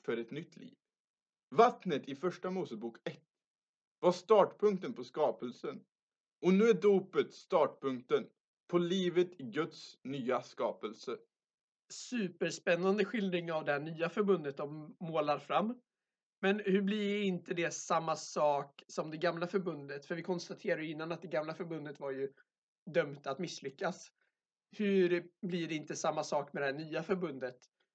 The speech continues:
Speaker 2: Hur, hur ska vi kunna leva det här nya livet?
Speaker 1: För att Israel skulle kunna leva livet som Gud befriade dem till fick de lagen.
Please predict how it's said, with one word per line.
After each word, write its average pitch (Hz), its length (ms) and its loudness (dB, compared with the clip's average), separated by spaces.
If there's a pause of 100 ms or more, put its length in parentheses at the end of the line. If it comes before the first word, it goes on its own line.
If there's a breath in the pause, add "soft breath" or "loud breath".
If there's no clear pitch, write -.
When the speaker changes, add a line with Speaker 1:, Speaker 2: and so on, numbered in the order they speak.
(800)
Speaker 2:
Hur, 165 680 -4
hur 180 120 -4
ska 175 120 -6
vi 160 60 -6
kunna 160 180 0
leva 165 480 0
det 180 80 0
här 151 160 2
nya 151 300 -2
livet? 156 480 -6 (1500)
Speaker 1:
För 190 240 0
att 175 260 0 (160)
Israel 185 680 2 (160)
skulle 156 380 -2
kunna 151 380 -2
leva 131 360 2
livet 113 720 -4
som 143 280 -10
Gud 160 280 2
befriade 127 640 -4
dem 120 180 -6
till 92 300 -12 (240)
fick 175 200 -6
de 135 180 -4
lagen. 127 720 2